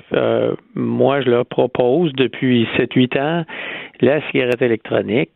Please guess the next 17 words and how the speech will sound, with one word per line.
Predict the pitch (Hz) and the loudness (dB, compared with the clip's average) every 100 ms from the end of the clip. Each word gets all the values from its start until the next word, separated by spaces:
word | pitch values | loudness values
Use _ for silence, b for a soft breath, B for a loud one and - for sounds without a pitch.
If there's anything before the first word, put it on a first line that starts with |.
| - | -2
Évidemment, | 117 113 117 120 123 107 - | -2 0 0 0 -2 -4 -2
je, | |
je, | 110 101 107 101 101 104 101 | 0 2 2 2 2 2 4
je | 101 123 117 120 120 | 4 2 0 0 -2
recommande | 131 131 131 123 | -2 0 -2 0
jamais | 139 139 151 | 0 0 -2
à | 120 | 0
des | 120 117 | 0 2
gens | 131 127 | 2 0
de, | 117 120 | 2 0
de | 113 | 2
vapoter | 113 113 113 120 - 143 - | 2 2 0 -2 0 0 0
si | - 123 | -2 0
c'est | 123 | 0
pas | 127 | 0
des | 117 | 0
fumeurs. | 113 127 170 220 | -2 -2 -2 -2